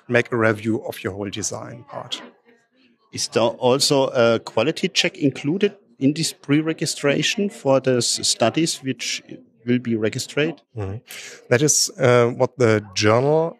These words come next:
Speaker 1: editors decide. So you create your pre-registration and send it to a journal. You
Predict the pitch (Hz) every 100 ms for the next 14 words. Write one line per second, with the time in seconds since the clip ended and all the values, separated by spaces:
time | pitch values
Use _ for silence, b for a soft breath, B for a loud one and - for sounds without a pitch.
0 | - 139 - 143 - 127 - 107 127 165
1 | - 123 104 104 101 B B - - 120
2 | 135 123 - 131 131 - - 127 - 170
3 | 135 113 - 127 123 - 143 120 101 104
4 | 98 104